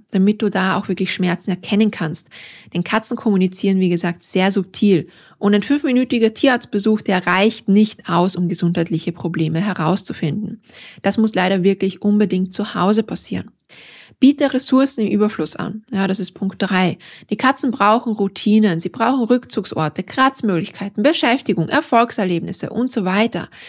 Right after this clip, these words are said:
Ja, die Bedürfnisse von Katzen sind sehr vielfältig und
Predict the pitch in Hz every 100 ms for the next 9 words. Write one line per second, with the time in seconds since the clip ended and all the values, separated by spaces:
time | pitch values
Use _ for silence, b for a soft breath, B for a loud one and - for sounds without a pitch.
0 | B B - 208 214 214 277 294 277 262
1 | - 214 214 220 214 220 196 196 - 208
2 | 214 220 - 220 220 - 147 147 170 202
3 | 220 B B B - 202